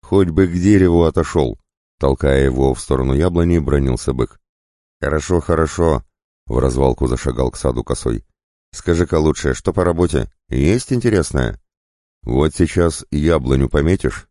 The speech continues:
и узнаешь". "Влаксан, мать твою, ты где?" — орал бык. "Иди в избу,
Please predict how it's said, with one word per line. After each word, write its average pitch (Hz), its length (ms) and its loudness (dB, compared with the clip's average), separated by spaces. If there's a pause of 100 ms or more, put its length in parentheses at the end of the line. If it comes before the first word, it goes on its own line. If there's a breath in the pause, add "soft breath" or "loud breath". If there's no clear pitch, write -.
и 113 100 -2
узнаешь". 71 580 -2 (840)
"Влаксан, 80 840 0
мать 65 340 -2
твою, 65 440 -2 (100)
ты 85 160 0
где?" — 78 480 0 (380)
орал 62 280 -2
бык. 58 300 -8 (540)
"Иди 80 340 4
в 95 140 4
избу, 73 380 0